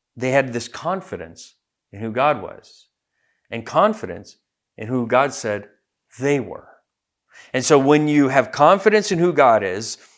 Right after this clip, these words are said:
which then enables you to have confidence in what he says you are, you're able to walk forward into something with a greater level of confidence and a greater level of courageousness. There's a trust that's there because it's not any longer about you, but the one who goes before you.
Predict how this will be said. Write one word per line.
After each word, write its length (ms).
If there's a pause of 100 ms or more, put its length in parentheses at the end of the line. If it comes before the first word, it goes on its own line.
(240)
which 160
then 160
enables 360
you 60
to 80
have 160
confidence 500
in 120
what 160
he 240
says 420
you 300
are, 400 (260)
you're 160
able 160
to 100
walk 280
forward 420
into 340
something 600 (560)
with 160
a 40
greater 460
level 260
of 80
confidence 600 (180)
and 100
a 40
greater 400
level 420 (140)
of 100
courageousness. 920 (320)
There's 160
a 60
trust 420
that's 180
there 300 (260)
because 260
it's 140
not 320
any 220
longer 320
about 360
you, 140
but 160
the 80
one 160
who 100
goes 220
before 460
you. 260